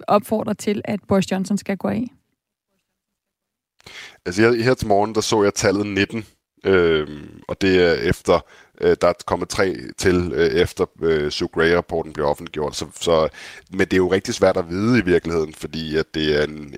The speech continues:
Speaker 2: det er ikke noget, som man behøver at være offentlig om. Man må godt sende sit brev uden at fortælle omverdenen om det. Men, øhm, men altså, vurderingen blandt politiske jagttager i Storbritannien er, at,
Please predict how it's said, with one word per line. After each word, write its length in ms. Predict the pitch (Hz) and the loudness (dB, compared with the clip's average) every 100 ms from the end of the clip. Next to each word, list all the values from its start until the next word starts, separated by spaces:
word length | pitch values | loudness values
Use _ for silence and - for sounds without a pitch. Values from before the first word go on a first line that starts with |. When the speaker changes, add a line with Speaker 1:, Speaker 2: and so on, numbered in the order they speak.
| - | -4
Speaker 2:
det 120 | 85 | -2
er 40 | 78 | 0
ikke 140 | 82 | 0
noget, 200 | 87 85 | 0 0
som 140 | - 87 | -2 -6
man 140 | 78 | -6
behøver 260 | 80 87 90 | -6 -2 0
at 60 | |
være 120 | 78 | 2
offentlig 380 | 71 85 95 85 | 0 -2 -2 -4
om. 120 | 76 - | -4 -4
Man 100 | 78 | -8
må 60 | 80 | -2
godt 160 | 85 | -2
sende 240 | - 90 90 | -2 -4 -4
sit 140 | - | -4
brev 240 | 87 87 - | 0 0 -2
uden 360 | 90 95 98 90 - | -6 -6 -8 -16 -10
at 100 | - | -10
fortælle 440 | 85 - 82 82 | -6 -2 0 2
omverdenen 500 | 71 82 82 80 80 | 0 -2 -2 -4 -4
om 140 | 76 76 | -8 -8
det. 160 | 80 - _ _ _ _ _ _ - - | -12 -14 _ _ _ _ _ _ -16 -8
Men, 220 | 82 78 | -6 -4
øhm, 320 | 71 67 65 _ - - - | -4 -6 -10 _ -18 -18 -6
men 120 | 80 78 | -2 0
altså, 280 | 71 76 69 - 85 80 | 2 0 -2 -12 -14 -8
vurderingen 580 | 90 95 95 98 95 87 | -4 2 2 2 -2 -2
blandt 320 | 85 78 _ | -2 -2 _
politiske 380 | 90 85 85 85 | -6 -6 -4 0
jagttager 480 | 80 80 - 85 73 | 0 0 -2 0 0
i 80 | |
Storbritannien 580 | 73 85 80 - 71 69 | -2 -4 -4 -4 -6 -2
er, 160 | 73 76 | 0 0
at, 180 | - | -2